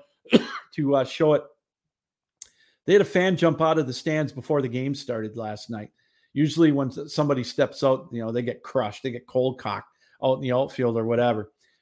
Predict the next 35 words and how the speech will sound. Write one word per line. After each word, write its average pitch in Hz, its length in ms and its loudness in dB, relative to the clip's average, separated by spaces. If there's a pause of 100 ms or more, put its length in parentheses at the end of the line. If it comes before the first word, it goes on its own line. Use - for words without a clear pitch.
(120)
This 160 180 0
fan 185 340 0
jumped 127 320 2
out 156 340 2 (380)
onto 165 260 0
the 180 100 -2
stands, 131 640 -2 (420)
out 156 140 4
of 160 80 2
the 123 80 -2
stands, 123 340 -4
onto 143 220 2
the 156 80 2
field, 123 400 0 (420)
touched 175 300 2
third 170 240 6
base, 143 300 2
ran 165 200 4
the 180 80 4
bases 160 580 2 (240)
backwards, 120 760 0 (320)
touched 170 220 2
second, 160 360 0
touched 156 240 -2
first, 151 280 -2
touched 151 180 -4
home 156 200 -2
plate, 139 340 0 (320)
and 151 80 0
then 131 140 0
jumped 147 300 2
back 143 320 4 (140)
into 175 240 0
the 143 120 0
stands 135 640 -4